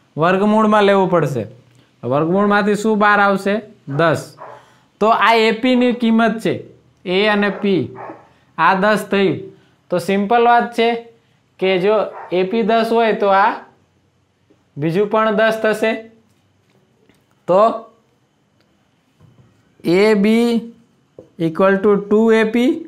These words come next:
equal to two into દસ, મતલબ બે ગુણ્યા દસ equal to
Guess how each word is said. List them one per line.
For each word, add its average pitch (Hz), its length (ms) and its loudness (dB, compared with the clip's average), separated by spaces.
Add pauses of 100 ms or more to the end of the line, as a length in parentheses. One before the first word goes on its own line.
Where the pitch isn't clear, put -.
(1400)
equal 180 320 0
to 196 140 0 (140)
two 214 280 4
into 220 260 0
દસ, 226 460 -2 (680)
મતલબ 170 280 0
બે 185 220 0
ગુણ્યા 208 300 0
દસ 226 420 0 (1000)
equal 165 340 -2
to 202 200 -2